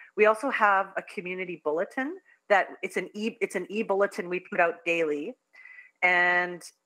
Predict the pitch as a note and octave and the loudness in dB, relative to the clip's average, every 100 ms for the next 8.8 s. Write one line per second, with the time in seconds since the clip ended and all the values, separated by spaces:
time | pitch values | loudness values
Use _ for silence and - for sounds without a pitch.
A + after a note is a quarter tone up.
0 | - F#3+ - F#3+ F#3+ A3 F#3 G#3 F3+ F3+ | -6 -4 2 2 4 0 -2 -8 -12 -14
1 | - - D#3+ D#3+ - F3 E3+ D3 D#3 E3 | -12 0 0 0 -6 -2 -2 0 0 0
2 | F3 - D#3 D3+ C#3 C3+ - C3+ D3 - | -6 -2 0 2 -2 -4 -6 -4 -4 -8
3 | _ - _ _ - D#3 D#3 D3+ D#3 - | _ -20 _ _ 0 2 2 -2 -8 -2
4 | F3+ F#3 F#3 G3+ G3 G#3+ A3+ G#3+ G3+ F#3+ | 0 0 -4 -2 0 2 2 0 -4 -4
5 | - _ - D#3 D#3 D3+ D3 - _ _ | -8 _ -2 0 2 0 -2 -6 _ _
6 | G#3+ A3 - D#3 D#3+ F3 - A#3+ C#4 - | 0 0 -4 -10 -8 -10 -8 -8 -8 -2
7 | F#3 F#3+ F#3+ F#3 F3+ F#3 - F#3+ G3+ - | -2 -2 -6 -2 -2 -4 -8 -8 -10 -14
8 | F3+ G3+ C4+ D4 F3 F3+ D#3+ | -14 -8 -8 -4 -2 2 2